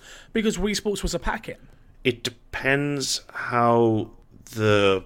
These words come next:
Speaker 2: how they were tracking Wii Sports, because didn't, if I remember rightly, didn't they switch it out for Wii Sports Resort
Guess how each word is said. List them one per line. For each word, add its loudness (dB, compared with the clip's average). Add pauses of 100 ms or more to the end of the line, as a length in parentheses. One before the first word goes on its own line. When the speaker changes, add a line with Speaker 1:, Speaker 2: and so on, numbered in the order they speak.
(1120)
Speaker 2:
how 2
they 2
were 2
tracking 0
Wii -2
Sports, -4
because -2
didn't, 0 (760)
if -12
I 4
remember 0
rightly, 6
didn't -2
they -2
switch -4
it 0
out 0 (540)
for 2
Wii 2
Sports -4
Resort -4